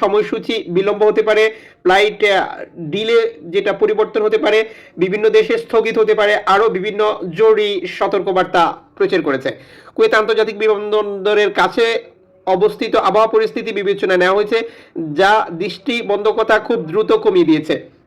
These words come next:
যে কারণে বিমান মূলত নামতে পারছে না। এখানে উল্লেখযোগ্য যে বিষয়টি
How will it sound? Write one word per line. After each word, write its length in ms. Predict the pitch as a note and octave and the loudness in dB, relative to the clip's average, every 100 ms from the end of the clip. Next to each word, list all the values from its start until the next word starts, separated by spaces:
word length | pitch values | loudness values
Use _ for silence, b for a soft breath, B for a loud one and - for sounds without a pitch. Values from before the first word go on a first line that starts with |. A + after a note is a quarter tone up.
| F3+ | -2
যে 80 | G3 G#3+ | 0 2
কারণে 220 | A3 A3 A3 | 2 2 0
বিমান 180 | G3+ G3+ G3 | -2 -2 0
মূলত 240 | G3 G3 A#3 - B B G3+ | 0 2 0 -2 B B -2
নামতে 220 | G#3 G3 F3+ | 0 0 0
পারছে 180 | E3+ D#3 | 0 0
না। 80 | D#3+ | 0
এখানে 180 | G#3+ A#3 A3+ B B G#3+ | 0 -2 -4 B B -2
উল্লেখযোগ্য 400 | G#3+ F#3 A3 G#3 | -2 0 0 2
যে 60 | G#3+ G#3 | 4 2
বিষয়টি 240 | F3 A#3 | 0 0